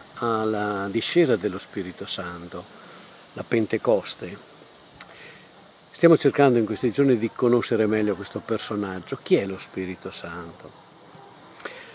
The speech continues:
Fra le tante definizioni, una delle definizioni dello Spirito Santo è, è l'amore. L'amore cosa fa? Lega le persone. Ecco, l'amore lega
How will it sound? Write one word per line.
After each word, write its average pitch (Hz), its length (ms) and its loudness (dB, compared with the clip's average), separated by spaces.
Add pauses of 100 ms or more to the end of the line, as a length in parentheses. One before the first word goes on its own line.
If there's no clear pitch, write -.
(300)
Fra 147 180 10
le 143 100 6
tante 170 300 8
definizioni, 135 680 6
una 170 160 10
delle 120 280 4
definizioni 127 720 4
dello 113 180 0
Spirito 170 400 -2
Santo 139 380 0
è, 120 120 0 (360)
è 160 120 2
l'amore. 95 540 2 (1800)
L'amore 143 680 10
cosa 131 220 2
fa? 107 200 -2
Lega 110 520 4
le 110 120 -4
persone. 95 540 -4 (180)
Ecco, 131 300 -10 (640)
l'amore 185 420 8
lega 202 500 6